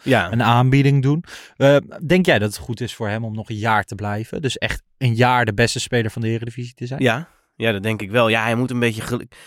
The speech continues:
Speaker 1: kijk, we, daar gaan we het zo denk ik over hebben, of Ajax volgend jaar Champions League speelt.
Speaker 2: Ja.
Speaker 1: Maar daar moet hij het laten zien.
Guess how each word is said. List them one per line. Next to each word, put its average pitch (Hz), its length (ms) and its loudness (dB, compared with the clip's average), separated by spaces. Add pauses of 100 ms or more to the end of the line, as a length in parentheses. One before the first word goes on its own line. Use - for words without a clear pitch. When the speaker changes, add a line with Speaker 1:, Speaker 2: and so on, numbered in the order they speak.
(120)
Speaker 1:
kijk, 117 220 0
we, 120 160 -2
daar 117 140 2
gaan 117 140 2
we 117 60 2
het 110 80 -4
zo 147 180 4
denk 139 200 4
ik 131 60 6
over 117 220 4
hebben, 113 200 2
of 120 100 -2
Ajax 127 320 0
volgend 123 260 -2
jaar 120 160 -2
Champions 139 400 -2
League 113 180 -2
speelt. 101 420 -6
Speaker 2:
Ja. 95 180 -10 (400)
Speaker 1:
Maar 113 220 0
daar 139 260 2
moet 139 220 4
hij 127 100 2
het 123 100 -2
laten 123 300 0
zien. 135 400 -2